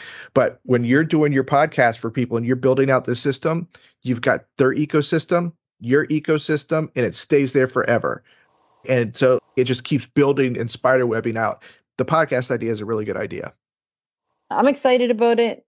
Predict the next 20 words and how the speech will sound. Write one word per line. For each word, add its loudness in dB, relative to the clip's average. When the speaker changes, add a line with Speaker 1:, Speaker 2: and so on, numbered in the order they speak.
Speaker 2:
Getting 0
my 0
unique 0
value 2
proposition 0
down 0
to 0
something -2
punchy -2
and -4
tight 0
has -4
been 0
Speaker 1:
Yeah. 4
Speaker 2:
challenging 0
for -4
me 2
'cause 0
I'm 0
like, -2